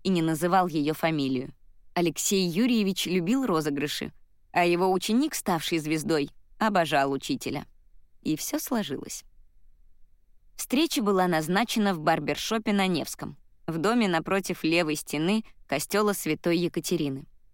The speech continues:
Другого времени и места у звезды не нашлось. Выбирать не приходилось. Мужская парикмахерская не страшней строительного магазина. Место непростое.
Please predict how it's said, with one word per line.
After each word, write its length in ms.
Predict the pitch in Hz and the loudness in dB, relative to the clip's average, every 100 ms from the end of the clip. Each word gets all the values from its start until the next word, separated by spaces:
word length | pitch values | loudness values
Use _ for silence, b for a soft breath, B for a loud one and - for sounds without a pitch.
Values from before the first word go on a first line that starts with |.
| - - - - - - | -20 -20 -20 -20 -10 -4
Другого 520 | 180 170 269 339 330 | -2 2 2 4 2
времени 540 | 302 311 294 277 269 - | 2 2 4 2 2 0
и 80 | 262 | 2
места 520 | 254 247 233 - 226 - | 2 2 -2 -4 -4 -4
у 100 | 175 | -4
звезды 420 | 160 156 - 156 | -2 -2 0 2
не 120 | 226 | 4
нашлось. 580 | 208 185 - 139 139 - - - - - - _ - | 2 0 -4 -4 -4 -10 -20 -20 -20 -20 -20 _ -2
Выбирать 460 | 214 208 240 262 | 2 4 2 2
не 100 | 254 | 0
приходилось. 720 | 226 226 214 190 143 147 - - - - - - | 2 0 0 0 -2 -4 -8 -20 -20 -20 -20 -6
Мужская 540 | 247 269 - - 180 165 | -2 -2 0 2 2 2
парикмахерская 880 | 190 175 - 180 277 285 - 277 254 | -2 -4 -2 -4 -4 -8 -6 -2 0
не 160 | 233 | 0
страшней 500 | - 190 180 214 277 | -2 -2 -2 -2 -4
строительного 760 | - 190 160 170 175 170 160 165 | -2 -2 -2 -2 -4 -4 -2 -2
магазина. 600 | 160 170 165 180 - - - - - - - - - - - - - - | -2 -2 -4 -6 -12 -16 -20 -20 -20 -20 -20 -20 -20 -20 -20 -20 -12 -2
Место 320 | 202 262 190 | -2 0 -2
непростое. 800 | 147 - 143 - 151 151 185 | 0 0 -2 -2 -2 0 0